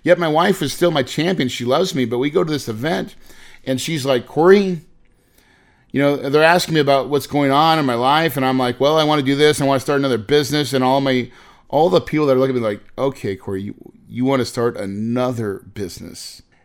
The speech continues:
And my wife is like, "See, this is what I'm talking about, guys." She's talking to the room.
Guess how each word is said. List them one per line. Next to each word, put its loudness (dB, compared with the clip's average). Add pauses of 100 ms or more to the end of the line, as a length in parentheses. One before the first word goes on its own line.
(220)
And 2
my 2
wife 4
is -4
like, -2
"See, 0
this 4
is 2
what 6
I'm 0
talking 2
about, -4
guys." 0
She's -10
talking 0
to -2
the 0
room. 2